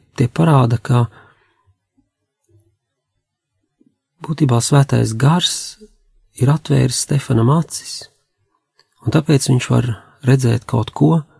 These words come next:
ko citi neredz. Un kas ir tas, ko tie citi, tie viņa apsūdzētāji neredz? Ā, viņš saka: "Es redzu atvērtas debesis." Un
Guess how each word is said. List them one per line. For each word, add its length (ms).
ko 180
citi 380
neredz. 480
Un 120
kas 140
ir 100
tas, 140
ko 180
tie 160
citi, 340
tie 160
viņa 180
apsūdzētāji 760
neredz? 440
Ā, 100
viņš 180
saka: 200
"Es 180
redzu 180
atvērtas 580
debesis." 680
Un 460